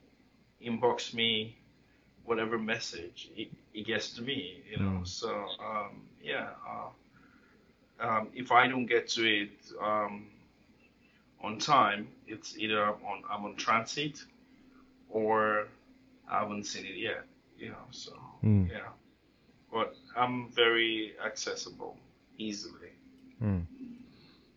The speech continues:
Speaker 2: Wow. And with that, I really appreciate you being here with us today.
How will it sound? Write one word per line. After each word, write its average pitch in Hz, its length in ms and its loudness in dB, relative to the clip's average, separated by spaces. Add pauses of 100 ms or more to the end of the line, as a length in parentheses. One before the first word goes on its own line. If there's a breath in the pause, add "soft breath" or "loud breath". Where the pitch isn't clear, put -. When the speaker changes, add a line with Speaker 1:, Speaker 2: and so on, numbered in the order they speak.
(760 loud breath)
Speaker 2:
Wow. 104 320 10 (580 loud breath)
And 123 540 8
with 104 360 8
that, 123 320 10
I 107 160 8 (200)
really 131 260 12
appreciate 110 760 6
you 104 220 4
being 107 300 4
here 104 180 6
with 101 180 8
us 101 220 6
today. 104 500 6